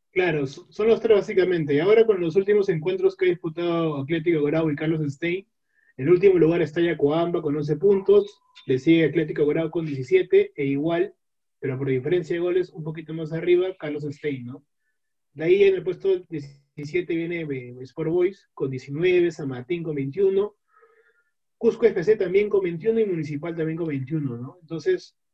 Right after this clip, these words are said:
básicamente del, de, del antepenúltimo lugar al puesto, digamos, catorce, solamente una diferencia de, de cuatro puntos. Entonces, aún está pegado, ¿no? De hecho, los equipos que están ahí en, desde el décimo,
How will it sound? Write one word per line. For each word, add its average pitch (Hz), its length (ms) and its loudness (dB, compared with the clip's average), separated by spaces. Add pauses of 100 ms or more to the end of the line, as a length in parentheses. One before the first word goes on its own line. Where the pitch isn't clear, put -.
(480)
básicamente 214 720 2
del, 175 200 4
de, 170 220 -8 (160)
del 156 180 2
antepenúltimo 170 720 2
lugar 202 440 2
al 160 200 -6 (800)
puesto, 190 720 2
digamos, 180 520 -4
catorce, 196 800 0 (280)
solamente 180 480 0
una 185 140 0
diferencia 160 640 -2
de, 120 400 -4 (880)
de 127 200 -8
cuatro 175 380 0
puntos. 131 480 -4 (200)
Entonces, 220 580 0 (100)
aún 214 240 4
está 226 300 -2
pegado, 202 360 2
¿no? 160 120 -4
De 180 80 2
hecho, 190 180 0
los 175 300 2
equipos 214 360 -6
que - 80 -6
están 202 240 -4
ahí 196 380 0
en, 139 480 -8
desde 156 260 -2
el 156 120 -2
décimo, 202 440 -2